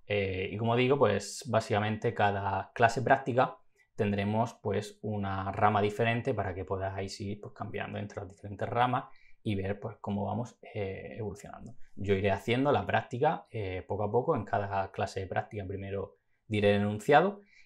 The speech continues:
y, mm, podéis parar el vídeo, por ejemplo, e intentarlo vosotros y luego ya me, eh, pondré yo a resolver la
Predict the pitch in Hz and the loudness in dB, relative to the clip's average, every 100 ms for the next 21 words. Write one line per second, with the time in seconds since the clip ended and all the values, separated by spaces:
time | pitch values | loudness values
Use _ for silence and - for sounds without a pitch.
0 | - - 131 160 - _ - 104 95 92 | -14 0 2 2 -4 _ -6 -4 -4 -6
1 | - - - _ - 92 92 92 - - | -10 -14 -18 _ 0 0 0 -6 -8 -12
2 | - - 98 95 95 101 98 104 131 139 | 0 4 4 4 2 0 0 0 -2 0
3 | 160 - 107 98 98 - 104 101 95 98 | 0 0 -4 -4 -6 -6 -6 -4 -2 0
4 | 107 - 156 - 120 120 123 127 123 135 | 0 0 0 -2 -2 2 4 6 6 4
5 | - - _ 107 98 - - 98 95 101 | 2 -14 _ -6 -6 -8 -6 -4 -2 -2
6 | 95 95 95 101 123 - - 113 - - | -2 -6 -4 -2 -4 -6 -10 -8 -8 -10
7 | - 85 - | -10 -10 -10